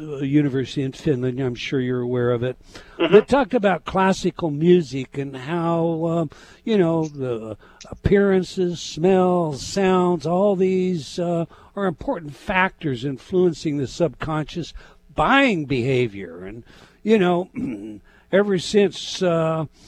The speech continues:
Speaker 1: you know, the, the, the change in our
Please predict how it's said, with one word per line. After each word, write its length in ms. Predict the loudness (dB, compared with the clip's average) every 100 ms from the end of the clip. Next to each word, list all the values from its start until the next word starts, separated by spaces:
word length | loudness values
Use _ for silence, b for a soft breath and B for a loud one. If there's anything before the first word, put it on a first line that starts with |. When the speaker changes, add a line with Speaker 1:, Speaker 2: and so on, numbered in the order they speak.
| B B B
Speaker 1:
you 160 | 2 4
know, 320 | 4 -2 -8
the, 360 | -10 -12 -12 -14
the, 320 | -10 -8 -8 -12 _ b -12
the 120 | -10
change 640 | -4 2 4 4 2 -2
in 140 | -2
our 320 | -2 -2 -4